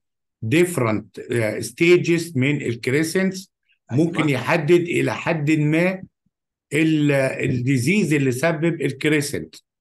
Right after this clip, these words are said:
Speaker 2: صحيح.
Speaker 1: وشبه-، وشبهنا ساعتها بالانتي جي بي ان،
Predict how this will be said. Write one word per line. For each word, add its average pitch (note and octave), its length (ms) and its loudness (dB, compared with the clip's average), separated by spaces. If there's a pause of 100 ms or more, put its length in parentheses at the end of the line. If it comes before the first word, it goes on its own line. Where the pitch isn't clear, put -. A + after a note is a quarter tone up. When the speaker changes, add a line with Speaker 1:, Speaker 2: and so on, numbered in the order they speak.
(240)
Speaker 2:
صحيح. A#2 380 -4
Speaker 1:
وشبه-، C3+ 520 0
وشبهنا D3 680 2
ساعتها D3 400 -2
بالانتي C3 460 -2
جي B2+ 140 0
بي B2+ 280 0
ان، F3 180 -2